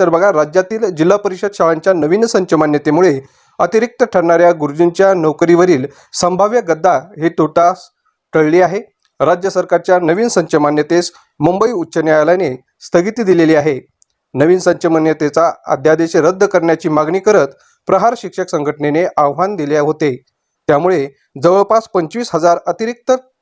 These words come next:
ठरणाऱ्या शिक्षकांना दिलासा मिळालेला आहे. शासनाने पंधरा मार्च दोन हजार चोवीस रोजी नवीन अध्यादेश काढून शाळांचा संच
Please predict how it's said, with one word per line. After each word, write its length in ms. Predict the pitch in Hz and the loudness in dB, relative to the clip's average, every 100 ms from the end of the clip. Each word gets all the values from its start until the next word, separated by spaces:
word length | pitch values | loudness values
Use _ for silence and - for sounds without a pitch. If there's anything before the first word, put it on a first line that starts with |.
| _ _ _ - | _ _ _ -4
ठरणाऱ्या 380 | 165 160 165 190 | -2 0 0 0
शिक्षकांना 520 | 156 - 160 160 170 | -4 -8 -4 -2 0
दिलासा 380 | 165 147 143 160 | 0 0 0 0
मिळालेला 440 | 147 139 139 139 139 | -2 0 0 2 0
आहे. 220 | 131 135 135 _ _ _ _ _ _ _ _ _ | -2 -8 -14 _ _ _ _ _ _ _ _ _
शासनाने 480 | - 190 208 220 240 269 _ | 0 0 0 -2 -2 -6 _
पंधरा 260 | 202 202 233 | -2 0 2
मार्च 240 | 240 247 254 | 2 -2 -2
दोन 160 | 196 | -2
हजार 220 | 180 190 214 - | 0 0 0 0
चोवीस 260 | 185 226 | 0 0
रोजी 360 | 247 226 208 151 - _ - | -2 -2 -2 -2 -8 _ -4
नवीन 280 | 151 208 277 | 0 0 -2
अध्यादेश 460 | 190 170 185 185 - | -4 0 0 0 0
काढून 280 | 185 185 220 | -2 -2 -4
शाळांचा 600 | 185 175 175 175 202 214 | 0 0 0 -2 -2 -2
संच 380 | - 208 240 | -4 -6 -6